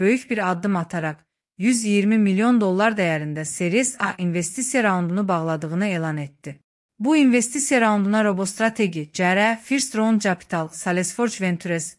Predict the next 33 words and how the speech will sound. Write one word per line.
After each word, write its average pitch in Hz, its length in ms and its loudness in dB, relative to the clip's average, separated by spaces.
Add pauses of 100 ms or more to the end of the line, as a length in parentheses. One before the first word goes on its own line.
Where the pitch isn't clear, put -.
Ventures, 180 680 -2
nvda-nın 220 640 2
investisiya 185 600 -2
bölməsi, 147 520 -6 (160)
Amazon 185 500 2
Industrial 202 640 0
Innovation 190 540 0
Fund, 214 420 -2
Samsung 202 560 -2
Next 247 320 0
və 190 140 0
E-Technology 196 680 -2
Ventures 202 480 -2
kimi 156 280 -6 (120)
böyük 220 300 0
investorlar 185 640 -2
qatıldı. 156 480 -6
Şirkətin 196 560 -2
nailiyyətləri 165 640 -2
və 165 180 -4
planları. 175 440 -2
Dina 226 220 2
Robotics 214 560 -2 (220)
ilk 240 240 -2
ilində 196 400 0
Dina 220 300 2
bir 233 220 2
adlı 185 200 -2
robotlara 175 540 -2
əsaslanan 180 640 -2
bazası 175 380 -2
modelini 185 440 -2
təqdim 180 320 -2